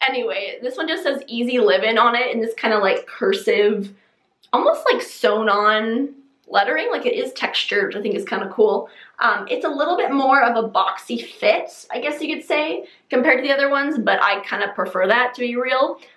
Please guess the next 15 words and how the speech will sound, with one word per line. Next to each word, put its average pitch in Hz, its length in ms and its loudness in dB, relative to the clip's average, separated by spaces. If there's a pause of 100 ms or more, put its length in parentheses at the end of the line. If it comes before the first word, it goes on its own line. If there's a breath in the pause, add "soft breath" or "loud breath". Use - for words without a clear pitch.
(160)
Um, 202 320 2
and 240 120 0
the 240 60 2
bottom 208 420 2
is, 247 160 0
like, 170 320 -2
just - 300 0
cut, - 400 -2
so 220 220 -4
it's 196 200 -4
kinda - 280 -4
like 247 200 2
a 180 280 2
non-hemmed 220 1000 4
seam. 359 440 0